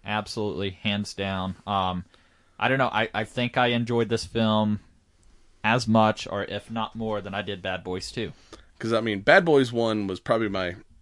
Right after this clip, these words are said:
Speaker 2: favorite film when it came out, and then when Bad Boys Two came out, me and Mike went to see it, and, like, I, there was so much action and comedy in that second one that, like, I was tired. Like, after we left, it was like, I'm exhausted from the amount of, like, adrenaline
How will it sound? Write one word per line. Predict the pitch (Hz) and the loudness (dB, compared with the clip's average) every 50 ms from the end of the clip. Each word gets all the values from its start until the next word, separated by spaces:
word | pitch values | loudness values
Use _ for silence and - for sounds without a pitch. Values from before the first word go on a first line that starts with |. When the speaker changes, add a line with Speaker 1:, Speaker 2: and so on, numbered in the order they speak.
| _ _ | _ _
Speaker 2:
favorite | - - - - - - 127 117 113 104 104 104 - - | -20 -20 -18 -6 -2 2 2 4 4 2 2 0 -2 -2
film | - - 110 107 107 104 | -4 -4 -2 0 0 0
when | 101 101 107 | 0 -2 -2
it | 95 | -2
came | - 113 104 104 | -2 -2 -2 0
out, | 104 101 107 | 0 -2 -2
and | 107 110 | -2 -2
then | 110 110 104 101 98 98 98 - _ _ _ _ - - - - - - | -2 -2 -4 -4 -6 -6 -8 -10 _ _ _ _ -20 -20 -20 -20 -12 -8
when | - 104 104 | -6 0 6
Bad | 123 120 123 117 | 8 8 8 8
Boys | 113 110 107 98 - | 6 2 2 0 2
Two | - - 165 160 | 2 2 2 4
came | - 135 117 107 104 | 4 2 2 4 2
out, | 104 101 95 92 90 - | 0 0 0 -2 -4 -2
me | - 117 139 | 0 2 4
and | 135 117 | 4 6
Mike | 107 120 143 127 | 6 4 4 2
went | 107 104 92 | -2 -6 -6
to | - | -6
see | - - 107 104 98 | -4 -2 0 0 0
it, | 95 90 - | -2 -2 -4
and, | 101 101 101 95 92 87 - - - - - - - _ _ _ _ _ - - | -4 -4 -4 -4 -6 -10 -12 -16 -20 -20 -20 -20 -20 _ _ _ _ _ -4 0
like, | 104 95 87 - - - _ _ _ _ _ _ - - - | 0 0 0 -2 -8 -20 _ _ _ _ _ _ -20 -14 -6
I, | - 113 120 156 180 170 143 135 135 - - - | 0 4 6 6 6 6 2 0 -6 -10 -8 -2
there | - 151 208 | 0 2 2
was | 202 - | 2 2
so | - - 202 180 | 2 2 2 4
much | 180 175 160 - - | 4 2 0 2 2
action | 127 131 127 - - 143 | 0 0 0 0 0 0
and | 120 113 | 0 0
comedy | - - 113 113 117 120 117 | 0 2 2 2 2 2 2
in | 113 | 0
that | 110 101 - | 0 -2 -2
second | - - 113 107 - 113 | -2 0 -2 0 0 -2
one | 110 107 104 | -2 0 -2
that, | 101 95 | -2 -2
like, | 101 101 92 - - _ _ - | -4 -4 -6 -6 -12 _ _ 4
I | 120 135 | 4 6
was | 151 139 120 - | 6 4 2 0
tired. | - - - 127 107 104 98 85 82 85 92 | -2 -2 2 4 4 4 4 2 0 -4 -4
Like, | 101 104 101 | -4 -4 2
after | 113 120 143 - - 160 | 4 6 6 6 6 6
we | 151 147 | 6 6
left, | 131 127 120 120 117 117 107 - - - | 6 6 6 8 8 8 6 4 0 -4
it | 104 | -4
was | 98 95 | -2 -2
like, | 101 95 92 - - - _ _ _ _ _ _ - | -2 -4 -4 -6 -10 -16 _ _ _ _ _ _ 0
I'm | - 190 269 311 | 2 4 4 2
exhausted | 208 156 135 147 147 185 233 202 - 131 123 | 0 -2 -2 -2 -2 -2 -2 -4 -6 -6 -4
from | - 131 127 | -2 0 0
the | 120 110 | 0 0
amount | 107 123 135 143 139 - - | 2 2 2 2 2 0 -2
of, | 113 98 | 0 2
like, | 113 107 - - - | 2 0 0 -2 -4
adrenaline | 107 104 101 107 113 127 151 160 151 151 151 147 143 - | -6 -4 -2 0 0 2 2 4 4 4 2 2 0 -2